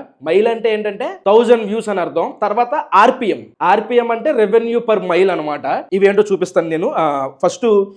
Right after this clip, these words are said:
మనం ఒక వీడియో చూద్దాం అనమాట. ఆ వీడియోకి సీపీఎం ఏంటో ఆర్పీఎం ఏంటో చూపిస్తాను. ఓపెన్ చేస్తున్నా. ఇప్పుడు నేను ర్యాండమ్గా ఒక వీడియో చూద్దాం. ఇప్పుడు మాయా కేఎఫ్సీ వర్సెస్ అల్బైక్ టేస్ట్ ఎక్కడ బాగుందో అని ఒక వీడియో చేసాం మనం. దానికి మనకి చూసుకుంటే, ఆ,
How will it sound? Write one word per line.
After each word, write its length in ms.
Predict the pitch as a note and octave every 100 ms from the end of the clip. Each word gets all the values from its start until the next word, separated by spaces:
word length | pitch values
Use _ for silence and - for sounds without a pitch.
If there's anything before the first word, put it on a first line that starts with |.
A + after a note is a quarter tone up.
| _ -
మనం 220 | E3 F3+
ఒక 160 | F3+ F#3+
వీడియో 420 | F3+ A3+ C4 C4 A3+
చూద్దాం 240 | E3+ F3
అనమాట. 300 | D#3 D3+ D3
ఆ 260 | E3 G#3+ E3+
వీడియోకి 500 | D#3+ G3+ A#3 A#3+ A3+
సీపీఎం 480 | A3 G#3+ A3+ G#3+
ఏంటో 200 | G3+ G3
ఆర్పీఎం 440 | C4+ F#3+ F3+ G3 F#3+
ఏంటో 160 | F3 F#3+
చూపిస్తాను. 480 | D#3+ E3 - C#3 F#3 -
ఓపెన్ 240 | D3 D3 C#3
చేస్తున్నా. 400 | C3+ C3+ C3+ C3+ -
ఇప్పుడు 160 | D3+ D3+
నేను 240 | D3+ C#3+
ర్యాండమ్గా 500 | C#3 D3+ E3+ F3+ F3+
ఒక 160 | F3 C#3
వీడియో 260 | D3 C#3+ C#3+
చూద్దాం. 240 | B2 B2+
ఇప్పుడు 480 | D3+ B2 C3+ C3+ B2+
మాయా 300 | C3+ C#3+ E3
కేఎఫ్సీ 560 | F#3 F3 E3 F3 - F3+
వర్సెస్ 500 | E3 D#3+ - G#3+ A3 - D3+
అల్బైక్ 580 | F3+ F3 G3 G#3 B3+
టేస్ట్ 280 | F#3 G3 G3+
ఎక్కడ 220 | F#3+ -
బాగుందో 380 | F3+ F3 E3+ F3+
అని 100 | F#3
ఒక 80 | D#3
వీడియో 240 | D3 E3+ E3+
చేసాం 260 | D3+ C3+ B2+
మనం. 260 | B2 F#3 _ _ _ _ C#3
దానికి 280 | F3 F#3+
మనకి 360 | F#3+ F#3+ E3+ F3+
చూసుకుంటే, 640 | F#3+ - G3+ A3 C#4+ D#4+ - _ -
ఆ, 480 | C#3 C3+ C#3 C3+